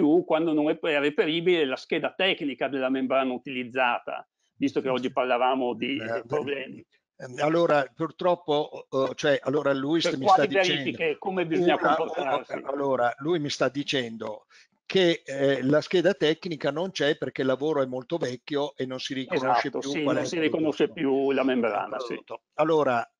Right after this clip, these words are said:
Speaker 2: le prove che si possono fare non hanno molto senso, nel senso che si può capire cos'è la membrana in quel momento, perché le prove sono le prove uni,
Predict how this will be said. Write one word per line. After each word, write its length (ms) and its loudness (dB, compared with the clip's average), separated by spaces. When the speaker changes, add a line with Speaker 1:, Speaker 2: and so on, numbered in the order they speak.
Speaker 2:
le 280 4
prove 340 2
che 140 -4
si 200 -2
possono 460 -2
fare 300 2
non 260 -6
hanno 320 -2
molto 380 -12
senso, 580 -10
nel 140 -2
senso 460 -2
che 120 -4
si 240 -8
può 220 0
capire 580 2
cos'è 320 2
la 120 4
membrana 720 0
in 220 -12
quel 240 2
momento, 760 -6
perché 260 -2
le 80 2
prove 280 0
sono 200 -4
le 80 -2
prove 320 -2
uni, 420 -6